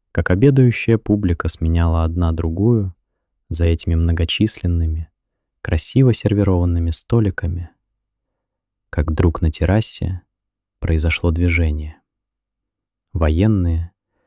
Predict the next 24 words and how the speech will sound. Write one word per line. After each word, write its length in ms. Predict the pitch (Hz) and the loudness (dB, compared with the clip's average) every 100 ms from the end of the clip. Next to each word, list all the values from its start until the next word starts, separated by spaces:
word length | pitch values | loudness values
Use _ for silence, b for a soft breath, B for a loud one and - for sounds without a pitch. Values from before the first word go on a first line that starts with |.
| _ _ | _ _
обедавшие 640 | - 82 135 127 - 95 87 | -4 2 4 4 2 0 -2
там 380 | - 117 104 90 | 0 2 4 2
и 40 | |
тут 280 | - 117 - | 2 0 0
в 60 | |
различных 540 | 87 73 90 101 - 78 | -2 2 2 0 -4 -2
концах 460 | 82 82 - 90 | -2 -2 -2 -4
террасы, 640 | - 85 104 110 - 92 90 - _ _ _ _ _ _ _ | -2 -2 0 -2 -6 -8 -10 -14 _ _ _ _ _ _ _
как-то 300 | - - 85 | -8 -4 -2
почти 400 | 87 - - 87 | 0 -2 -2 -2
все 480 | - - - 120 82 | -2 -4 2 2 2
вдруг 340 | 78 82 - | 0 -4 -2
поднялись 460 | 85 82 87 82 - | -2 0 2 2 -2
со 120 | - | -6
своих 440 | - 80 78 - | -4 -2 -2 -2
мест 400 | 104 120 - - _ _ _ _ _ _ _ _ | 0 0 -2 -14 _ _ _ _ _ _ _ _
и 120 | 78 | 0
направились 640 | 78 - 104 113 110 104 | 0 2 2 4 2 0
навстречу 520 | 95 85 - 85 - 87 | -2 -4 0 -2 0 0
новому 440 | 87 85 85 82 | 2 2 0 0
посетителю, 760 | 85 - 85 82 80 76 85 - _ _ _ _ _ _ _ | -4 -6 -6 -6 -6 -10 -10 -14 _ _ _ _ _ _ _
который 340 | 85 80 82 | -6 -2 -2
только 340 | 80 98 110 95 | 0 0 0 0
что 400 | - - 85 | -4 -6 -8